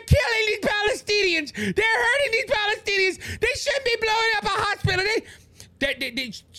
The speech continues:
trying to make Israel like they're the bad guys when Israel didn't start this mess. And you have the media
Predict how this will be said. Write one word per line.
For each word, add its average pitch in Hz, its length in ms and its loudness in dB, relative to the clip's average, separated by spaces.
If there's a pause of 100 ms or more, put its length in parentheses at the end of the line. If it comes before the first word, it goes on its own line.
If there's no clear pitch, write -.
(180)
trying 403 360 2
to 415 80 0
make 381 240 -2 (100)
Israel 285 560 2
like 262 240 -2
they're 320 140 2
the 277 80 0
bad 339 420 -2
guys 220 340 0 (200)
when 320 180 0
Israel 403 400 2
didn't 349 240 0
start 466 420 2
this 370 220 0
mess. 285 600 -2 (2250)
And 339 180 -2
you 415 120 6
have 415 260 0
the 415 160 2
media 392 400 2